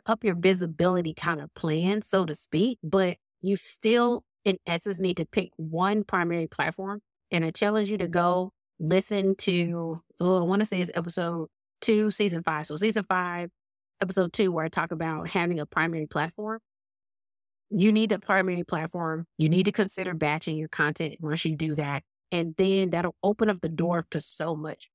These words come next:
for you. All right. So that is it. I hope you enjoyed today's episode. Here, let me ask you a question. Are you ready to take your business to the next level? Your answer should be yes.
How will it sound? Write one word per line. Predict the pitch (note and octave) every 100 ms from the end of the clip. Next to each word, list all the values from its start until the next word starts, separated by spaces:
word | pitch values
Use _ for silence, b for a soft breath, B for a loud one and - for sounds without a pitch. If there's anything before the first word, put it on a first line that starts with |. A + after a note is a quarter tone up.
| -
for | D#3 C#3
you. | F2 - _ _ _ _
All | - G3
right. | A#3 C#4+ A#3 -
So | F#3+ E3+
that | F#3 A3+
is | A3 G3+ F#3+ -
it. | G#3+ A3+
I | -
hope | F#3 G#3+
you | A3
enjoyed | G#3 F#3 F#3 F3+
today's | F#3 F3 E3+ E3 -
episode. | G3 G3+ G#3+ - G#3+ A3 G#3+ b b
Here, | B3 G#3
let | G3+
me |
ask | G3+ F#3+
you | G3
a |
question. | F3+ G#3+ G3 - D3+ D3+ _
Are | A#3 B3
you | C4 B3+
ready | A3+ A3
to | G3+ G3+
take | - F#3+
your | G3+
business | F3 F3 E3+ E3+
to | E3
the |
next | D3+ D#3 -
level? | F#3+ G#3 A3+ A3+
Your | -
answer | E3 F#3 F#3
should | F3 E3+
be | D#3
yes. | D3+ D3+ C3